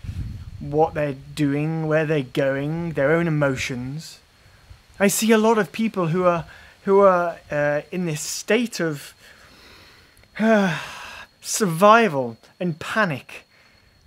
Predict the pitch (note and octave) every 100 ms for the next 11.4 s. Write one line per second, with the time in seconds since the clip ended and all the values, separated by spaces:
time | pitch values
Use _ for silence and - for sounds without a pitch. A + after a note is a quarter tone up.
0 | - D3+ D3 D3 D3 - - A3+ B3+ D#3+
1 | B2 A2 _ _ _ - D3+ D#3+ - -
2 | G#3+ A#3 - C3+ C#3+ F#3+ F#3+ F#3 - C4
3 | C4+ A#3 G3+ - F3+ G3+ F#3+ _ - -
4 | - A#3+ A#3 E3+ D3+ E3+ D#3+ C3+ C3+ -
5 | E3+ G3 C#3+ - - - _ _ _ _
6 | _ _ _ _ _ _ _ _ _ _
7 | _ _ _ _ _ _ _ _ _ -
8 | _ - - D3+ D3+ F3 - - - _
9 | _ - - - - - C3+ C3 D#3+ G#3+
10 | _ - D#3 D#3 D#3+ - F3 D#3+ D#3 D#3
11 | - D3+ C3+ C3+